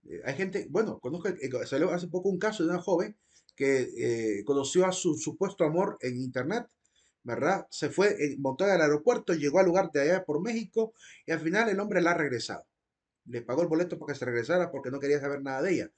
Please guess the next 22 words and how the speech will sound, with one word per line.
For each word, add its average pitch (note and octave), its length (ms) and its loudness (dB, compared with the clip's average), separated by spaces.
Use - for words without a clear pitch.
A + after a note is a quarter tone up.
¿Por G3 160 -8
qué? C4 280 -2
Porque A#3+ 220 -4
la A#3+ 140 0
chica C#3 480 -4
siempre E3 720 -2
salía C#3+ 360 -4
con D#3+ 180 -6
filtros. - 560 -10
Entonces, C3 380 -4
cuando C3 260 -6
el B2+ 80 0
hombre E3+ 180 0
la D#3+ 120 2
ve D#3+ 100 4
de D3 100 2
frente, D#3+ 380 0
frente, E3 340 -4
como G#2 280 -4
es C#3 120 -4
en F3 80 -2
realidad, F#3 440 0